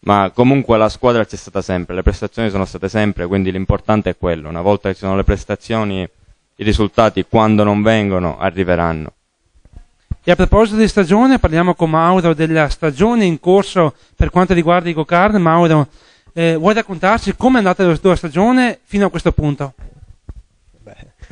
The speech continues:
Speaker 3: è stata una stagione difficile, non è di certo il mio anno questo qui, non,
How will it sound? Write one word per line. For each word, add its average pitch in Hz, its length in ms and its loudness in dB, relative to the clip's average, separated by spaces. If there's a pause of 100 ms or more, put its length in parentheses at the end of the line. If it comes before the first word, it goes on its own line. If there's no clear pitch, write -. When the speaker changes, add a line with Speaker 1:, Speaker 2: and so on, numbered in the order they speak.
(240)
Speaker 3:
è - 80 -12
stata 135 260 0
una 139 140 -2
stagione 123 560 -4
difficile, 113 840 -8
non 123 160 -8
è 127 120 0
di 127 100 -8
certo 120 560 -2
il 117 80 -6
mio 117 160 -4
anno 110 300 -6
questo 110 280 -12
qui, 110 260 -8
non, 104 640 -18